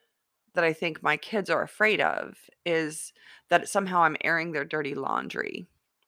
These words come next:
And I don't look at my kids as bad kids. They're not bad kids. They're kids that had a certain set of challenges to overcome,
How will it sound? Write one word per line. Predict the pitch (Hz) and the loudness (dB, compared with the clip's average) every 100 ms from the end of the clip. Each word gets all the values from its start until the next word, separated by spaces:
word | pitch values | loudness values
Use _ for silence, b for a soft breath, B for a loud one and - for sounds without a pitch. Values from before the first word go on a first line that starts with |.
| _ _ _ _ - - | _ _ _ _ -8 -2
And | 175 170 165 165 165 165 - B B B B B B _ _ _ _ | 2 4 4 4 0 -4 -10 B B B B B B _ _ _ _
I | 165 175 | 4 4
don't | 185 226 - - _ _ _ _ - | 4 2 0 -8 _ _ _ _ -10
look | 180 196 208 | 0 2 2
at | 240 | -2
my | - 170 | -2 -4
kids | 156 - 175 160 180 - - | -4 -6 0 0 0 -2 2
as | 156 156 _ | 2 0 _
bad | 170 151 147 - | 2 2 0 -4
kids. | 160 151 - - - - - _ _ _ _ _ _ _ _ _ _ | -8 -8 -8 -12 -16 -16 -18 _ _ _ _ _ _ _ _ _ _
They're | 208 | 6
not | 208 220 214 | 8 8 6
bad | 180 160 | 0 -2
kids. | - 202 - - | -8 -10 -10 -4
They're | 185 | -2
kids | 175 202 185 | 0 -2 -4
that | 180 | -6
had | 185 185 | -2 -2
a | 175 | -2
certain | - 185 202 | -4 -6 -6
set | - 175 | -4 -4
of | - | 0
challenges | 185 160 175 170 180 - | 2 4 2 -4 -6 -4
to | - | -2
overcome, | 151 151 - 147 175 | -2 -2 0 0 0